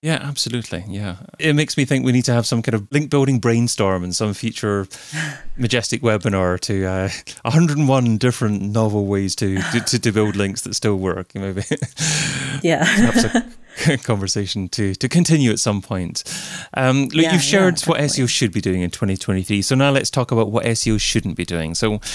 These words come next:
Speaker 1: what's something that's seductive in terms of time, but ultimately counterproductive? Something that S E Os shouldn't be doing in twenty twenty-three?
Speaker 2: Yeah, so I think when it comes to S E O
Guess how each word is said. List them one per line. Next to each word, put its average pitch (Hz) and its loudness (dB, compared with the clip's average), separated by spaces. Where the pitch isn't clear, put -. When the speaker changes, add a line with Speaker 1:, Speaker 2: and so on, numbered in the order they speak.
Speaker 1:
what's 190 2
something 202 0
that's 196 2
seductive - -2
in 113 -2
terms 110 -2
of 101 -6
time, 107 0
but 107 0
ultimately 117 -2
counterproductive? 107 -4
Something 113 -2
that 104 -2
S 110 -4
E 107 0
Os 98 -2
shouldn't - -2
be 95 0
doing 87 -6
in 92 -6
twenty 92 -8
twenty-three? 87 -10
Speaker 2:
Yeah, - -2
so 190 0
I 180 -4
think 226 -4
when 180 2
it 196 0
comes 247 -2
to - -2
S 165 0
E 156 2
O 151 2